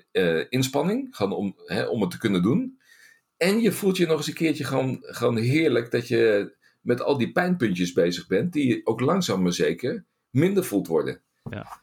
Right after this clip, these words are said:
Speaker 2: Ja,
Speaker 1: Ja.
Speaker 2: en, en, en ik denk wel dat mensen moeten, je, je, je, ik vind, ik vind het dat je het, of je verkoopt het heel goed, maar, ehm,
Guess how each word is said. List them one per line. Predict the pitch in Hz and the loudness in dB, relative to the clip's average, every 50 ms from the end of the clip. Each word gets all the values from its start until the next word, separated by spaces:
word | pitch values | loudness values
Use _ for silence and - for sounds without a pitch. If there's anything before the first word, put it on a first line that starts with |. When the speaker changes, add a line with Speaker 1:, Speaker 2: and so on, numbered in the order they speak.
| _ _ - - - _ _ - - - - - - - _ _ | _ _ -20 -20 -20 _ _ -20 -20 -20 -20 -20 -20 -20 _ _
Speaker 2:
Ja, | - 104 | -4 -4
Speaker 1:
Ja. | 104 120 | -2 -2
Speaker 2:
en, | 123 120 127 - - | -2 -4 -4 -4 -2
en, | - 120 127 131 - - | -2 0 0 0 -2 -2
en | 123 120 | 0 0
ik | 135 135 - | 0 0 0
denk | - 139 139 143 139 - - | 0 0 0 0 -2 -6 -8
wel | 170 123 117 127 143 147 | -4 0 2 2 2 2
dat | 139 135 113 | 0 0 0
mensen | 120 120 123 120 - - 131 123 123 139 127 | 2 2 2 2 0 0 0 0 2 2 2
moeten, | 120 123 117 123 120 | 2 2 2 4 4
je, | 117 117 117 - - - 71 71 98 | 4 2 2 0 -2 -2 -2 -2 0
je, | 98 104 107 110 | 0 0 0 2
je, | 107 104 107 104 - - - - - - - | 2 0 0 -2 -4 -10 -20 -20 -20 -18 -20
ik | 113 104 - | -20 -12 -8
vind, | - 98 95 - - | -8 -8 -8 -10 -16
ik | - | -12
vind | - - 107 104 | -6 -4 -4 -4
het | 95 - | -4 -2
dat | - 113 113 110 95 | 0 0 2 0 0
je | 107 | -2
het, | 95 95 104 - - - - - - - - - _ | -6 -8 -14 -18 -20 -20 -20 -20 -20 -20 -20 -10 _
of | - 127 110 | -4 -2 -2
je | 123 - | -4 -6
verkoopt | - 110 - - 117 127 120 - | -6 -4 -2 0 0 0 -2 -4
het | - - | -8 -4
heel | - 107 117 127 139 | 0 2 4 4 2
goed, | - - 117 135 - - | 2 2 0 0 0 0
maar, | - 110 113 110 110 110 - - - - _ _ _ _ | 0 2 2 2 2 0 -2 -10 -20 -20 _ _ _ _
ehm, | - 104 107 104 101 104 104 104 104 104 104 | -2 0 2 2 4 2 2 2 2 2 0